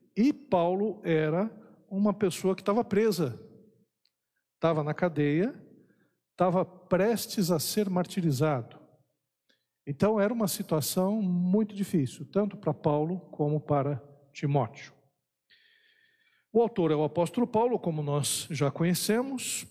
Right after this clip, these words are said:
A data, possivelmente o ano sessenta e quatro. E por que possivelmente o ano sessenta e quatro? Foi o ano em que, eh, Nero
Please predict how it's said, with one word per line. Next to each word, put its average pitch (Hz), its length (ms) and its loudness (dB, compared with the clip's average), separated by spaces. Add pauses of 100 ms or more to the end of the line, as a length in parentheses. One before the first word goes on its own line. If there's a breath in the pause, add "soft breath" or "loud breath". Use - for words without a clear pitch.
(100)
A 208 120 4
data, 151 840 -2 (720)
possivelmente 196 1400 0
o 196 180 0
ano 185 340 0
sessenta 175 580 -2
e 160 40 0
quatro. 143 540 -4
E 208 80 4
por 240 180 0
que 233 160 2 (480)
possivelmente 156 680 0
o 156 40 0
ano 147 120 0
sessenta 143 440 -2
e 139 40 -2
quatro? 139 380 -4 (360 soft breath)
Foi 160 640 0
o 165 200 0
ano 147 560 0
em 156 300 0
que, 143 420 -2 (640 soft breath)
eh, 135 360 0
Nero 147 540 0